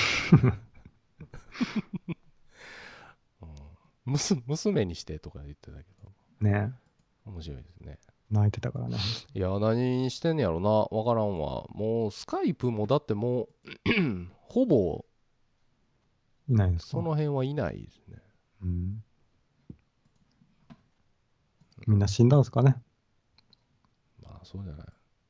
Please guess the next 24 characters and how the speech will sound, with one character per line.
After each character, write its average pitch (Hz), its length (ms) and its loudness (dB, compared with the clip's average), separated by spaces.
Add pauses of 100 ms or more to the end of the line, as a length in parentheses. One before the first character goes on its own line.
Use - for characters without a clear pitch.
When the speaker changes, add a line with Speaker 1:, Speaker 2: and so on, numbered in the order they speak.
(160)
Speaker 1:
あ、 143 60 10
だ 135 60 10
か 135 60 10
ら 120 140 10
僕 127 380 8
思 180 220 12
う 180 60 12
に、 170 100 12
だ 127 100 10
か 101 100 4
ら 95 80 2
そ 131 180 2
う 139 60 8
い 139 60 8
う 127 40 8
昔 117 340 6
を 160 80 6
振 143 140 2
り 147 60 6
返 160 200 6
る 104 80 4
よ 113 120 10
り 139 100 10
は、 127 300 8